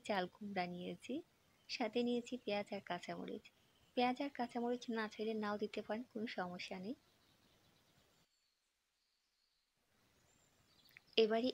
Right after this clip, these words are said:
এই চাল কুমড়োটাকে কেটে ধুয়ে পরিষ্কার করে নিতে হবে। তো দেখতে পাচ্ছেন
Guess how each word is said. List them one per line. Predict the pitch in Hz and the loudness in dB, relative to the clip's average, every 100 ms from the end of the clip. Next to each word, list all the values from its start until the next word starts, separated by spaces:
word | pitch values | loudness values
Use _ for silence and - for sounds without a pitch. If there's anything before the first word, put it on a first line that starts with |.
| 233 | 2
এই | 226 | 0
চাল | 226 208 | -4 -4
কুমড়োটাকে | - 220 214 214 247 - | -4 -2 -2 -2 -4 -4
কেটে | 214 - 208 | -4 -2 -4
ধুয়ে | 220 240 - | 0 0 -2
পরিষ্কার | 208 - 185 185 | -8 -4 -4 -4
করে | 180 180 | -6 -6
নিতে | 185 190 | -4 -4
হবে। | 180 - 202 - _ _ _ _ - | -4 -6 -12 -12 _ _ _ _ -2
তো | 190 190 | 0 0
দেখতে | 196 214 | -2 -2
পাচ্ছেন | 208 - | -4 -4